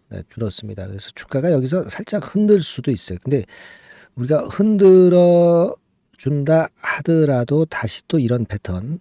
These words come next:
나타날 가능성이 높다고 봐야 되겠죠. 그러니까 우리가 조정은 여기서 올 수가 있어요. 그러나 급격한 조정은 쉽지 않다.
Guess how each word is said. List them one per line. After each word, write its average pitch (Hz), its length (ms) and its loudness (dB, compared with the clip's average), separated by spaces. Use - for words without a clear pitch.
나타날 113 420 -8
가능성이 110 400 -8
높다고 110 420 -8
봐야 104 220 -12
되겠죠. 98 460 -10
그러니까 156 240 -6
우리가 160 300 4
조정은 196 440 4
여기서 156 300 4
올 131 140 4
수가 143 220 -4
있어요. 101 440 -6
그러나 135 280 -2
급격한 185 720 0
조정은 147 560 0
쉽지 - 340 -6
않다. 95 480 -8